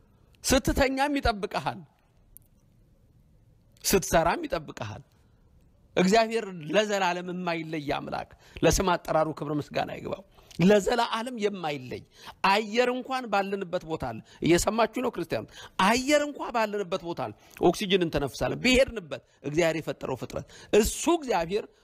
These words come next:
በሁሉ አለ። እሱ እግዚአብሔር በሁሉ የመላ ነው። «እሱ ነው የኔ አምላክ» ያለ፣ በቃ አለቀ። ትሩፍ ተናገረ፣ ዳዊት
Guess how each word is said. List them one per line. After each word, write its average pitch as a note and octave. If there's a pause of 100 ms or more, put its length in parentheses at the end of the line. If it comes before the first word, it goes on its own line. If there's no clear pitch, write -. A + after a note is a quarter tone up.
(100)
በሁሉ F#3+ (180)
አለ። C4 (1300)
እሱ -
እግዚአብሔር G#3+ (260)
በሁሉ F3+
የመላ B3 (100)
ነው። G3+ (340)
«እሱ - (120)
ነው C#4
የኔ B3+
አምላክ» B3
ያለ፣ -
በቃ A#2+
አለቀ። A#2
ትሩፍ E4 (360)
ተናገረ፣ G3+ (280)
ዳዊት G#3